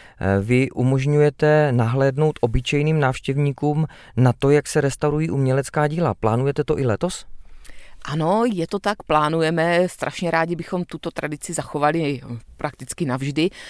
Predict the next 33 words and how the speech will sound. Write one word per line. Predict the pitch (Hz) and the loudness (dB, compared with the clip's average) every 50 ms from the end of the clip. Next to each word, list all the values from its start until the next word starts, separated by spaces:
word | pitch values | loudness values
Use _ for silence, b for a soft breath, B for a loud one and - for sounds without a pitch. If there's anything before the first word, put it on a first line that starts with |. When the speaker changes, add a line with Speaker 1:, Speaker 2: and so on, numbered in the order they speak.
| B B B | B B B
Speaker 2:
protože, | - 156 151 - 165 156 147 170 165 160 160 156 151 B B B B | -4 -4 -2 -2 -4 -4 0 2 2 4 4 2 0 B B B B
eh, | - 147 143 135 131 135 135 123 - - - | -2 -2 0 0 0 0 -2 -4 -6 -2 0
je | 160 170 | 0 2
to | - 170 | 2 2
mimořádný | 175 165 170 170 165 175 165 170 165 156 | 2 2 2 2 4 4 4 2 2 2
zážitek | 156 147 151 151 156 - 170 | 2 2 2 0 -2 -6 -4
pro | - - 165 | -4 -4 -6
všechny | - - 147 - 185 | -6 -8 -4 -4 -4
zúčastněné, | 175 147 127 - 175 165 - - 147 135 127 113 117 | -4 -4 -6 -6 -6 -6 -4 -4 -4 -4 -4 -4 -2
jak | 123 131 131 | -2 -2 -2
pro | - - 196 | -2 -4 -2
ty | - 240 | -2 0
návštěvníky, | 214 156 123 - - - 131 135 131 123 - - 139 180 B B B B B B | 0 -2 -2 -4 -6 -6 -2 -2 -2 -2 -2 -2 -4 -4 B B B B B B
tak | B - 151 - - | B -2 -2 0 -2
i | 208 | -2
pro | - - 226 | 0 0 -2
ty | - - 254 | -2 -2 -6
studenty | - - - - 160 156 151 156 151 - - 185 190 202 196 202 - | -6 -6 -4 -2 0 2 2 0 0 0 2 2 4 4 4 4 2
z | - - - - | 0 -4 -4 -4
umělecké | 151 156 156 160 175 - - - 214 208 | -2 0 0 0 0 -2 -2 -4 -4 -4
školy, | - - - 151 156 170 | -4 -4 -4 -2 -2 -2
kteří | - - 170 170 - 190 | -2 0 -2 0 0 0
mají | 185 180 185 196 202 | 0 2 2 2 2
možnost | 202 165 160 156 170 170 170 175 - - - | 2 2 0 0 -2 -2 -2 -2 -4 -4 -4
si | 185 | -4
vyzkoušet | 160 151 - - - 165 170 - 196 - | -4 -4 -6 -4 -4 -4 -2 -2 -6 -6
svoji | - - 180 190 190 | -4 -2 0 0 0
budoucí | 170 160 - 160 165 - - 190 | 0 -2 -2 -2 -2 -4 -6 -8
práci | - - 170 156 175 - - - 180 | -6 -2 -2 -2 -2 -2 -4 -4 -6
na | 180 | -4
skutečných | - - - 170 - 147 - - - 180 185 190 - - - - | -6 -6 -8 -6 -6 -6 -6 -4 -4 -4 -4 -4 -6 -10 -8 -6
uměleckých | 147 143 143 143 139 139 - - - - - | -6 -4 -4 -2 -4 -4 -6 -8 -16 -14 -12
předmětech. | - - - 147 151 170 165 165 - - - - - | -10 -6 -4 -2 -2 -2 -2 -2 -4 -10 -16 -16 -20